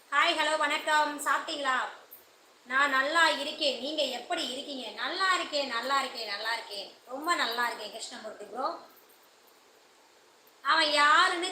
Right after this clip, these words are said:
தெரியாது அக்கோய். அப்புறம் ஏன் அவன் வந்து உன்னைக்கு, உன்னை எப்ப பார்த்தாலும் நான், நான் இப்ப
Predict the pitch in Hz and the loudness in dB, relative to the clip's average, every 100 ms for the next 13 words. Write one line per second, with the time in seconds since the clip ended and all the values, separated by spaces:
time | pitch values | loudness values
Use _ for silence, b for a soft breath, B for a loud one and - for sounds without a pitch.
0 | - 294 339 349 285 254 - 254 226 208 | 2 2 2 0 2 0 -2 -6 -6 -10
1 | - - 277 294 370 370 403 359 320 311 | -18 -4 -2 2 2 4 6 6 6 2
2 | 311 330 294 311 311 285 277 277 269 285 | 0 0 0 -2 -2 -2 -2 -4 -6 -4
3 | 339 359 330 285 277 262 254 269 | 0 2 2 2 0 0 -2 0